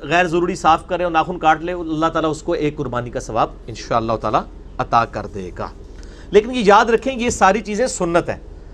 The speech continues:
कुर्बानी वाले बंदे के लिए भी ये सुन्नत है। अगर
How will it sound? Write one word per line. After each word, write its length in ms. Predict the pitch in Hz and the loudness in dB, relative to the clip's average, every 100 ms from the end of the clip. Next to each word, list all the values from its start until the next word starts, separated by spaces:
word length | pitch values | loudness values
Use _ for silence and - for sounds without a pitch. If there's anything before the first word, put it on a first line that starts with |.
| - - - | -18 -18 -6
कुर्बानी 560 | 180 185 147 190 220 285 | 0 2 4 4 4 2
वाले 280 | 240 226 247 | 4 6 4
बंदे 320 | 185 190 233 | 2 4 2
के 140 | 254 226 | 2 -4
लिए 240 | 208 208 | 4 4
भी 140 | 190 | 4
ये 140 | 226 247 | -2 -4
सुन्नत 460 | - 196 196 190 135 | -2 -2 0 0 -2
है। 140 | 98 - - - - - - | -10 -12 -20 -20 -20 -8 0
अगर 460 | 214 175 247 302 | 0 2 2 2